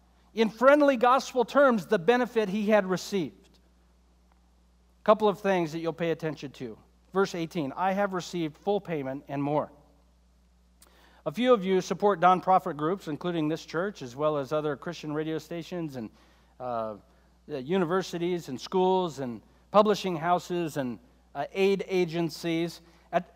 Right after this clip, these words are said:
just a quick question, review in your mind. When was the last time you got a letter from one of these agencies say, "You know what, we're good"?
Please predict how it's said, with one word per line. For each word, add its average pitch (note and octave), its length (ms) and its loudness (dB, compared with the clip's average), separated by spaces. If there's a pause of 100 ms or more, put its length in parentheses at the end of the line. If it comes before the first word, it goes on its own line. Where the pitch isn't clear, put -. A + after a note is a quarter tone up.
(140)
just B3 200 -4
a C#4 40 -6
quick B3 240 2
question, A3+ 380 2
review F#3+ 320 0
in C#4 80 2
your B3+ 100 4
mind. F#3+ 320 4 (240)
When C4 200 8
was C#4 160 6
the A#3 40 -2
last B3 240 2
time A3+ 220 2
you G3+ 80 -4
got A3 160 6
a G3+ 40 4
letter A#3 300 6
from G3 200 0
one A#3+ 120 6
of C#4 100 2
these A#3 220 -2
agencies G3 600 0
say, G3 100 -2
"You F3+ 140 0
know G#3 100 6
what, G#3+ 180 4
we're F#3+ 80 0
good"? E3+ 320 2